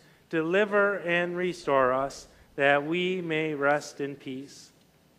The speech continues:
By the mercy of God, we have been bought back from sin, death, and hell by the perfect life and innocent death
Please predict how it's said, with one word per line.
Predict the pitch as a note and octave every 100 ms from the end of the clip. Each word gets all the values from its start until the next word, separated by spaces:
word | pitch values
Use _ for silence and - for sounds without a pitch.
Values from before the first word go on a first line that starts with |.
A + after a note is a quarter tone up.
| _ _ _ _ _ _ _ _ _ _ _ _ _ -
By | D#3+
the | E3+
mercy | F3 G3+ G3+
of | G3
God, | E3 E3+ F#3+
we | F#3
have | F3+ E3+
been | E3+
bought | D#3+ E3 F#3+ F#3
back | E3+ F#3+ G3+
from | - E3
sin, | - F#3+ F#3 G3
death, | D3+ E3 F#3 -
and | F3+ D3
hell | E3+ F3+ G3
by | F3 E3
the | E3+
perfect | E3 G#3 G#3+ G#3+ E3+
life | E3 F#3 G#3 -
and | F3+
innocent | G3+ A3 A3 F#3+
death | E3+ F3+